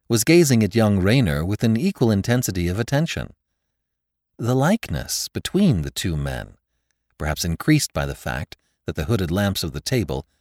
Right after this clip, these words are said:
left the figure behind the chair in shadow, struck Faxon the more because of the strange contrast in their expression. John Lavington, during his nephew's blundering attempt to drop the wax and apply the seal, continued to fasten on him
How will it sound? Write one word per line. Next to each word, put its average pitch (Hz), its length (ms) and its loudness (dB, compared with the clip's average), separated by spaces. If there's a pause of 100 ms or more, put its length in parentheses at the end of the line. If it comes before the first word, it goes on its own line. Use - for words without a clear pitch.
(120)
left 98 200 -2
the - 100 -8
figure 92 280 -2
behind 82 400 0
the 78 80 -2
chair 65 360 -6
in 67 120 -8
shadow, 73 500 -6 (560)
struck - 320 -4
Faxon 156 480 0
the 113 80 4
more 120 300 2
because 120 260 0
of 120 100 -6
the 120 60 -2
strange 151 480 0
contrast 117 680 -2
in 123 80 0
their 120 160 0
expression. - 540 -6 (1040)
John 135 300 6
Lavington, 90 640 0 (340)
during 82 220 0
his 78 140 -2
nephew's 90 440 -2
blundering 82 480 0
attempt 90 500 -4
to 73 100 -8
drop 82 320 -4
the 78 100 -4
wax 87 400 -2
and 73 120 -6
apply 92 340 -4
the 71 100 -8
seal, 78 440 -4 (640)
continued 190 540 0
to 151 80 0
fasten 123 460 0
on 120 180 2
him 110 320 0